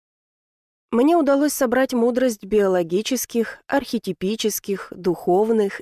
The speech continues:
и эмоциональных циклов в простом графическом формате. Все известные мне идеи я сжала до размеров четкого справочного инструмента.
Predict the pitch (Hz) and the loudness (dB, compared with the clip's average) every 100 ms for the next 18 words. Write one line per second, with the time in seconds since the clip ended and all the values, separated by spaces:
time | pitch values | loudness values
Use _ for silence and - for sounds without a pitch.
0 | - 285 277 247 - 202 196 196 175 170 | -2 2 2 0 0 0 2 2 2 0
1 | 165 - 269 - 277 - - _ - 220 | -4 -6 -6 0 -2 -2 -10 _ -4 -2
2 | 208 - 294 247 196 175 180 196 - 185 | -2 0 -2 0 -2 -2 -4 -4 -4 -4
3 | - 190 165 135 - - _ _ _ _ | -2 -2 -4 -6 -12 -20 _ _ _ _
4 | _ _ _ _ _ _ _ _ _ - | _ _ _ _ _ _ _ _ _ -8
5 | - 285 240 190 202 196 196 185 180 180 | 0 2 2 2 2 2 2 4 4 4
6 | 175 170 180 269 277 226 220 208 247 269 | 2 2 0 2 2 2 0 0 0 2
7 | 220 202 196 190 196 185 165 - 226 254 | 2 2 2 2 2 2 0 -2 -4 -4
8 | - 269 262 - 196 170 160 - 196 185 | -2 -2 -2 -4 -2 -2 -2 -2 -2 -2
9 | 185 180 - 202 196 156 123 - | -2 -4 -6 -6 -4 -4 -6 -12